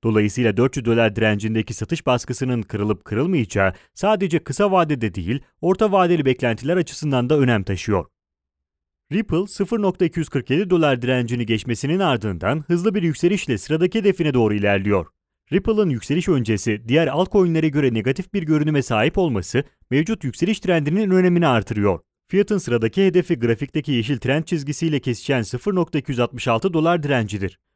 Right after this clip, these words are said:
Bu direncin üzerinde fiyatın yükseliş trendi başlatma ihtimali bulunuyor. Piyasadaki pozitif hava sürdüğü sürece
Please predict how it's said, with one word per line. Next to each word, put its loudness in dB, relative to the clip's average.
Bu -2
direncin 0
üzerinde 0
fiyatın -2
yükseliş 0
trendi 0
başlatma 0
ihtimali 0
bulunuyor. -2
Piyasadaki 2
pozitif -2
hava 2
sürdüğü 0
sürece -2